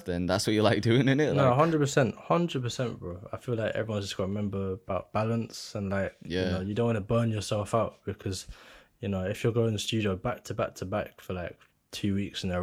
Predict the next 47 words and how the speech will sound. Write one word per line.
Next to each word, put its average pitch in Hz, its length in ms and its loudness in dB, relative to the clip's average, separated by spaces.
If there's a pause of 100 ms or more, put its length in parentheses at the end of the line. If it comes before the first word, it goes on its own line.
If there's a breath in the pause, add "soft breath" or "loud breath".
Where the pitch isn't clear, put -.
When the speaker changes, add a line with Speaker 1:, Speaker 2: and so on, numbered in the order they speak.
Speaker 2:
row 90 200 -2
and 87 100 -6
you 90 60 -4
don't 92 200 -6
shower 95 380 -2
properly 95 420 -4
and 92 100 -4
you 92 120 -4
don't 95 180 -4
do 92 60 -4
other 90 220 -8
stuff 95 160 -2
Speaker 1:
Yeah. 85 180 -4
Speaker 2:
and 92 100 -4
you 87 120 -4
don't 90 140 -6
care, 95 300 -4
take - 280 -6
care 98 200 -4
of 90 60 -8
yourself, 90 480 -8
like, - 140 -8 (420 loud breath)
it's - 120 -8
not 98 160 -2
healthy, 98 340 -2
man. 85 200 -6 (520 soft breath)
So, 92 440 -6 (360)
um, 92 300 -8
Speaker 1:
No, 90 140 -6
you're 87 160 -6 (140)
right. 87 140 -8 (100)
Speaker 2:
and 98 180 2
your 98 120 0
creativity 101 640 -2
is 87 160 -8
gonna 87 140 -6 (120)
reflect - 320 -6
that, 78 160 -4
I 85 60 -6
feel 85 280 -8
like. - 160 -12 (840 soft breath)
Speaker 1:
Yeah, 87 140 -2
Speaker 2:
So, 82 60 2
Speaker 1:
of 78 100 0
Speaker 2:
you 73 60 -2
know, - 180 -10
Speaker 1:
course. 85 300 -4